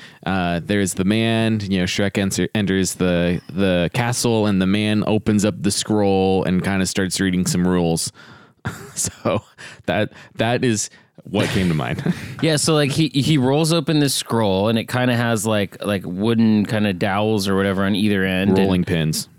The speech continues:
Speaker 2: Yeah,
Speaker 1: They
Speaker 2: like
Speaker 1: look like
Speaker 2: rolling
Speaker 1: rolling
Speaker 2: pins.
Speaker 1: pins.
Speaker 2: Yeah, rolling. That's perfect. Rolling pins
Speaker 1: <laughs>
Speaker 2: on either end, and it kinda rolls together. And, and, uh, I think just, just to get you an idea, right? You, we haven't always had, uh, digital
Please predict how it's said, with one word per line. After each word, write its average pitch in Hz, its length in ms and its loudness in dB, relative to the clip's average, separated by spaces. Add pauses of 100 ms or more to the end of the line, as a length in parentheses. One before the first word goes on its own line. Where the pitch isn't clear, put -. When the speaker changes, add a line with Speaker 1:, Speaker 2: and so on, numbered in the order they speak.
Speaker 2:
Yeah, 110 300 2
Speaker 1:
They 101 80 4
Speaker 2:
like - 20 4
Speaker 1:
look 98 100 2
like 117 80 4
Speaker 2:
rolling 117 180 4
Speaker 1:
rolling 80 160 4
Speaker 2:
pins. 98 360 2
Speaker 1:
pins. 117 200 0
Speaker 2:
Yeah, - 60 0
rolling. 147 240 2
That's 151 180 2
perfect. 156 400 0
Rolling 151 260 2
pins 90 220 -2 (300)
Speaker 1:
<laughs> - 300 -20
Speaker 2:
on 135 160 0
either 151 280 4
end, 131 240 2
and 127 100 2
it 110 60 -2
kinda 143 240 0
rolls 117 400 2
together. 110 480 0
And, 104 220 0
and, 104 420 0
uh, 92 360 -2 (100)
I 131 120 0
think 208 280 0
just, 190 280 -2
just 202 200 0
to 254 80 0
get 180 180 0
you 165 160 2
an 151 80 2
idea, 113 560 2
right? 101 280 0 (500)
You, 117 200 -2
we 127 140 2
haven't 202 260 2
always 170 220 2
had, 139 480 0
uh, 110 180 0
digital 107 720 0